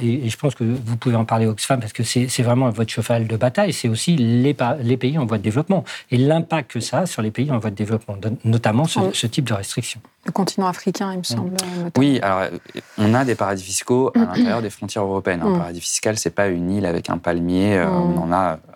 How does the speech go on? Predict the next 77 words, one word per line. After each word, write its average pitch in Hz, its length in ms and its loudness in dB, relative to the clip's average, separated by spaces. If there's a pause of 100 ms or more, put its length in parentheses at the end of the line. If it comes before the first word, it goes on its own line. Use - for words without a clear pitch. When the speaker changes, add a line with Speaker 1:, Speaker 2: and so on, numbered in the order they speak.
(100)
Speaker 3:
à - 80 -4
nos 90 60 2
Speaker 2:
Bien 180 100 4
sûr. - 140 0
Speaker 3:
frontières. 120 400 2
Speaker 2:
Du - 80 0
coup, - 40 -2
ça, 180 240 0
ça 180 160 -2
pose 196 180 -2
question 196 280 0
sur - 180 -6
ces - 120 -4
fameuses 185 360 0
listes, 220 280 0
d'ailleurs. 170 280 2
Vous 160 100 -8
l'avez, 165 140 -6
vous - 140 -4
Speaker 3:
Absolument. 180 220 4
Speaker 2:
alertez 196 320 0
là-dessus 180 240 -2
Speaker 3:
Et - 0 -
on - 40 -6
va 190 60 -2
Speaker 2:
aussi, 131 200 -2
Speaker 3:
peut-être - 160 -2
y - 40 -4
Speaker 2:
hein. 90 40 0
Speaker 3:
revenir 98 340 2
aussi - 220 -4
Speaker 2:
Ouais, - 40 2
Speaker 3:
après. 202 200 2
Speaker 2:
ouais, 185 100 -2
bien 175 140 -6
sûr, 190 180 -2
Speaker 3:
Et 190 40 4
donc, 196 200 -2
Speaker 2:
on 185 40 0
Speaker 3:
euh, 185 40 4
Speaker 2:
reviendra 104 260 2
Speaker 3:
l'Irlande, 107 160 2
Speaker 2:
après. 113 100 0
Speaker 3:
la 95 100 -2
Belgique, 90 460 -2
les 90 60 -4
Pays-Bas, 90 500 0
le 101 80 -2
Luxembourg, 85 380 -6
Speaker 2:
Qui 196 120 0
ne 185 40 4
sont 185 180 0
pas 208 140 2
dans 196 120 0
la 196 80 2
Speaker 3:
Chypre, 190 100 2
Speaker 2:
liste - 240 -6
noire, 185 420 0
euh, 180 40 -6
des - 60 -4
Speaker 3:
Malte, 202 200 0
qui - 20 -2
ne 117 60 -10
Speaker 2:
paradis 175 200 -2
Speaker 3:
sont 175 60 -6
pas 92 60 -4
Speaker 2:
fiscaux. 110 160 0
Speaker 3:
dans, 175 100 -4
qui - 200 -8
ne 95 60 -2
sont 98 120 -6
dans 87 120 -2
aucune 95 360 -2
liste, 135 280 0
Speaker 2:
Mm. 196 40 -2
Speaker 3:
parce 165 160 2
que 110 200 2